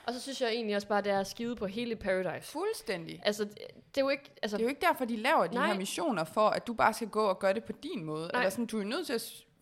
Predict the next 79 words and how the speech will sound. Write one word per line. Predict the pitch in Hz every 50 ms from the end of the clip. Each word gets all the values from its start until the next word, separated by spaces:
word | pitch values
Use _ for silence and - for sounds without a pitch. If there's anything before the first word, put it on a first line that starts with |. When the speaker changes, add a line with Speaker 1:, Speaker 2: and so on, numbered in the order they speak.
| - -
Speaker 2:
følge | - 240 233 254 285 277 -
reglerne. | - 277 359 311 190 156 151 156 165 - -
Altså, | 226 233 220
Speaker 1:
Mm. | 202
Speaker 2:
det | 202 208
kan, | 208 208 - - - -
der | - 233
kan | 214
jeg | 185 156
også | 160 - 180
mærke, | 160 160
at | 165
jeg | -
er | -
meget | 165 151 165 180 190 180 180 - - 202
sådan | - - 175 165 165 -
regelrytter. | 196 196 175 160 165 156 165 160 156 160 175 - -
Nu | 311 440 440 - -
gør | 277 277 269
vi | 269 277
det, | 214 240 247 311
som | - 277 185
vi | 165 151
har | 165
fået | 170 160 156
besked | 139 185 - - 330 330 320 285 233
på. | 247 226 208 196 - - - - - - - - - - -
Altså, | 226 226 233 226 208 208 -
og | - 240
så | 247 285
gør | 277 285 294
du | 311
i | 277
det | 254
mindste | 262 277 262 - 247
en | - -
indsats | 269 311 349 381 - - 220 180 175 - -
for | - 170
det. | 170 180 -
Han | 190 226 247
gjorde | 269 277 294 330
jo | 302
heller | 285 269 233 208
ikke | 208 220
en | 208 -
indsats. | 277 320 381 - - 190 156 - - - - _ - -
Speaker 1:
Nej, | 294 302
det | - - - - -
Speaker 2:
Og | - 269
Speaker 1:
gjorde |
Speaker 2:
ved | 302 320
du, | -
Speaker 1:
han | 220
Speaker 2:
jeg | 285
Speaker 1:
ikke. | 330 320
Speaker 2:
havde | 330 294 269
det | 254
bare | 220 214
som | 220 - 240
om, | 220 - - -
han | 220 240
kunne | - - 202
jo | 190
have | 185 208
lagt | 202 208 208 - -
de | 214 208
der | 202 190
gulerødder | 196 202 208 214 208 196 185 170 160 - - _ _ _ _ _ _ _ _ _ _ _ _ _ _ _ -
hele | - 294 403
tiden. | 440 - - 175 156 -
Altså, | - 196 - 226
han | 214 240 240 226
brugte | - - 294 285 -
så | - - 339
meget | 294 254 240 247 240
tid | - 277 240 202
på | 247 240
bare | 226 214 208 208 214 226 - - 208
at | 208